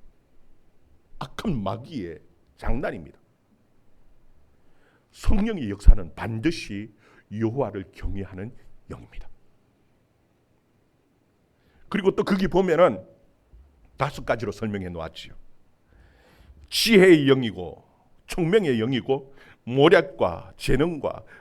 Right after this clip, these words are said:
지식의 영이라고 말씀합니다. 여러분, 이것이 구체적으로 어떻게 정확하게 딱 나눠서 설명을 못하겠어요. 모르겠어요. 저는 그 능력이 안 돼요. 지혜랑 총명과 모략과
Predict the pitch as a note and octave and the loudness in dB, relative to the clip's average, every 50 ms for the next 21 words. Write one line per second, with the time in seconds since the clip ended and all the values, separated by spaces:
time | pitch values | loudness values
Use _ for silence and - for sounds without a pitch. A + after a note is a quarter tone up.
0 | - _ - - F#3 G3+ - - - - A#2 G2 D2+ D2 - - - - - A#2 | -20 _ -8 -6 -6 -4 -4 -6 -6 -4 -4 -4 -6 -8 -16 -20 -20 -4 -2 -2
1 | C3 C3 B2 G2+ F2+ F2 F#2+ A#2+ C3 B2+ - - - B2+ A2+ A2 A2 - C3+ B2+ | -2 -2 -2 -4 -4 -4 -2 -2 -2 -2 -4 -10 -6 -4 -4 -4 -4 -4 -2 -2
2 | A#2 A#2+ B2+ A#2 - D2 C#2+ - - - _ _ _ _ _ _ _ _ _ _ | -2 -2 -2 -6 -8 -10 -14 -20 -20 -20 _ _ _ _ _ _ _ _ _ _
3 | _ _ - _ _ - E3 D#3 D#3+ C#3+ C#3+ C3 F3 G3 - - A2+ - C3 A2+ | _ _ -20 _ _ -2 -2 -2 0 -6 -6 -6 -6 -8 -8 -12 -12 -12 -10 -8
4 | - - - D#3 D3+ C#3+ C#3+ B2+ A2+ - C#3+ - - G3 - - - F3 D3+ C3+ | -6 -6 -4 -4 -4 -4 -4 -4 -2 -4 -6 -6 -8 -12 -12 -8 -6 -4 -4 -4
5 | - - - - - _ - - - E3+ D#3 - - - G#3+ F3 D#3 - - - | -6 -10 -20 -20 -20 _ -14 -12 -10 -8 -8 -10 -8 -8 -6 -6 -6 -10 -10 -14
6 | F#3+ D#3+ C3+ C3+ D3+ F3+ E3+ - - C#3+ - D#3 C#3+ C#3 D#3 C#3+ B2+ G#2+ - - | -10 -2 0 0 2 2 0 -4 -6 -6 -2 -2 -2 -2 -2 -2 -2 -2 -2 -6
7 | - - - G2+ G#2 - - C#3+ A2+ G2+ - - - C#2 - - - - - - | -14 -8 -8 -8 -6 -6 -10 -10 -10 -10 -16 -16 -18 -18 -18 -18 -20 -20 -20 -20
8 | - - - - - A#2 A#2 A2+ B2 - - - - C#3+ C#3 C3+ G#2 F#2 E2+ E2 | -20 -20 -20 -14 -8 -6 -6 6 10 10 10 10 8 4 4 4 2 -4 -8 -14
9 | - - - - _ _ _ - A#2+ A2 F#2+ A#2+ B2+ C3 B2 - - - - - | -18 -20 -20 -20 _ _ _ -12 -10 -8 -8 -8 -6 -6 -8 -8 -10 -16 -18 -16
10 | F#2 F2 D2+ C#2+ - - - - - - _ _ _ _ _ _ - - _ _ | -16 -16 -10 -8 -8 -8 -8 -10 -18 -20 _ _ _ _ _ _ -20 -20 _ _
11 | _ _ _ _ _ _ _ _ _ - - - G#3+ E3 C#3 B2 G2+ F#2+ E2+ D2+ | _ _ _ _ _ _ _ _ _ -14 -8 -6 -4 -2 -2 -2 -4 -4 -10 -12
12 | C#2+ D#2+ F#2 _ _ _ _ _ _ _ _ - - _ - - - C#3 B2 B2 | -14 -18 -20 _ _ _ _ _ _ _ _ -20 -20 _ -16 -12 -10 -6 -4 -4
13 | C#3 C3+ C3 A#2+ G2+ F2 D2+ D#2+ E2 - _ _ _ _ _ _ _ _ _ _ | -4 -4 -4 -8 -10 -12 -14 -14 -18 -20 _ _ _ _ _ _ _ _ _ _
14 | A2 A2 A2 A#2 C#3+ C3+ - - - F#2 D#2+ D#2+ F2 | -6 -4 -4 -2 -4 -4 -6 -10 -16 -18 -18 -18 -20